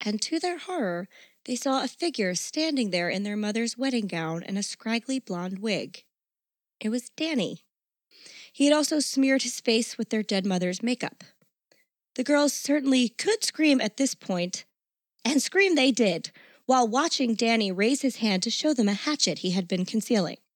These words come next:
The girls screamed and ran into their father's bedroom. Their father, still annoyed and not getting it, walked calmly into their room to see what they had cooked up this time. But now, it was clear that they had not been lying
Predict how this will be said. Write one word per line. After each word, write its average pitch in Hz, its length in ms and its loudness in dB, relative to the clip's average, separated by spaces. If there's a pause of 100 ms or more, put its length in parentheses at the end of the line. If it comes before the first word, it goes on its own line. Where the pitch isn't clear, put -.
(680)
The 269 80 0
girls 370 220 4
screamed 294 440 2
and 190 200 2
ran 226 280 6
into 240 160 2
their 226 100 2
father's 190 400 0
bedroom. 170 400 -2
Their 196 100 0
father, 262 380 4
still 302 360 2
annoyed 185 380 2
and 180 200 0
not 196 360 0
getting 156 260 0
it, 175 180 -2
walked 220 340 -2
calmly 285 480 0
into 226 240 2
their 202 160 2
room 202 320 2
to - 160 -12
see 330 380 2
what 180 200 -2
they 196 120 0
had 190 160 -4
cooked - 260 -4
up 190 200 -2
this 180 200 -2
time. 147 380 -8 (360)
But - 160 -4
now, 165 500 2 (280)
it 240 140 2
was 262 120 2
clear 320 260 0
that 226 160 -6
they 285 120 2
had 269 160 0
not 247 300 2
been 233 140 0
lying 220 300 2